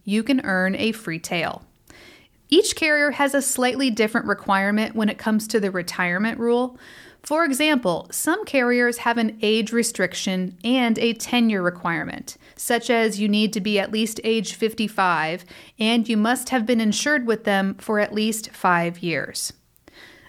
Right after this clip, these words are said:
Other companies have dropped the age requirement, but they do require that you've been insured with them for at least one year,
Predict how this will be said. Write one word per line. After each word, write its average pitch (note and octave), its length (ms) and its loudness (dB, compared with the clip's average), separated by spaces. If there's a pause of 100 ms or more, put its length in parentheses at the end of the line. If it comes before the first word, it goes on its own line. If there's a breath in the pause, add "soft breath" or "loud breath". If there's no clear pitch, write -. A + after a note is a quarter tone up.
(100 loud breath)
Other F4 280 2
companies A3 560 2
have G3+ 280 0
dropped G#3+ 500 0
the B3+ 180 0
age B3+ 260 0
requirement, F3 800 -2
but A3+ 180 0
they A3+ 140 2
do A3+ 320 2
require A#3+ 560 0
that F#3+ 200 -2
you've G3 160 0
been F#3+ 120 0
insured B3+ 440 0
with G3 200 -2
them F3 320 -2
for G3 200 0
at F3+ 80 0
least F#3+ 320 -4 (100)
one C#4+ 380 2
year, D#3+ 360 -4